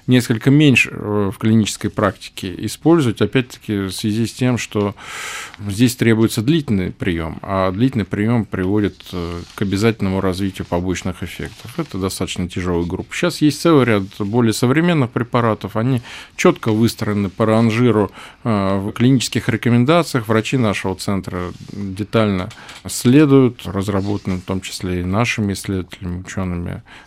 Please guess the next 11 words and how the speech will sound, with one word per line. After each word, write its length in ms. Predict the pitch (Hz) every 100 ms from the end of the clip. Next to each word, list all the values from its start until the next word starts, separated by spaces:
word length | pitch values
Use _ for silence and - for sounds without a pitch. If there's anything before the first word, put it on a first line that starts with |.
| -
нашего 340 | 107 110 101
центра, 380 | - 104 90 87
клиническим 640 | - 92 92 92 - - 90 95 -
вот 200 | 87 92
этим 220 | 90 90 85
стандартам. 720 | - 90 92 90 - 98 - - - - - -
И 140 | 127 165 185 175
это 200 | 147 156
обеспечивает 600 | 139 117 - 127 - 117 101
должный 500 | 117 123 113 107 104 _ -
эффект, 340 | 101 - 117